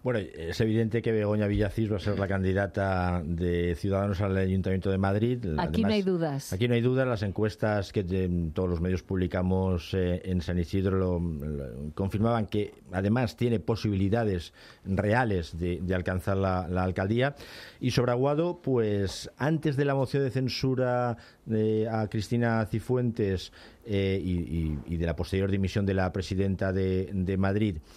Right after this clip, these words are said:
Speaker 1: antes de todo ese proceso había muchas dudas en Ciudadanos sobre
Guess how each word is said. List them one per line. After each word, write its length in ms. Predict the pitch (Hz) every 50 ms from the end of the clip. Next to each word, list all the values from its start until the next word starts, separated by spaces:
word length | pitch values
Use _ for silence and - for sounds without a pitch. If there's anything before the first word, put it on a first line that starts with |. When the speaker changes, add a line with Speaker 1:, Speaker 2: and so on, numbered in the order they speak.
| - - - _ -
Speaker 1:
antes 300 | 110 117 117 113 120 104
de 120 | 107 104
todo 260 | 87 - 113 117 117
ese 180 | 110 - - 110
proceso 480 | 92 110 107 92 - 120 113 - - 98
había 180 | 101 110 107
muchas 520 | 101 104 127 151 160 - - 143 120 117 -
dudas 280 | 139 135 120 117 107 117
en 80 | 113 110
Ciudadanos 600 | - 113 110 107 107 117 117 113 107 95 90 -
sobre 420 | - 104 98 95 92 98 90 85